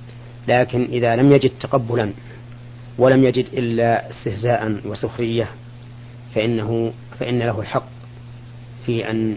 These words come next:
يهجرهم ولا يذهب إليهم، وأن يمنع زوجته وأولادها منهم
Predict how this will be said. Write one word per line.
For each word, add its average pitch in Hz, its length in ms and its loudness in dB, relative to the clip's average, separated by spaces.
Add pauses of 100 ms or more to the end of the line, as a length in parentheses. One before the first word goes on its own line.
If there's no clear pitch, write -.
(120)
يهجرهم 123 580 2 (800)
ولا 120 420 6 (600)
يذهب 117 280 0
إليهم، 120 480 4 (720)
وأن 120 240 4
يمنع 131 400 8
زوجته 123 500 4
وأولادها 113 840 2
منهم 120 340 2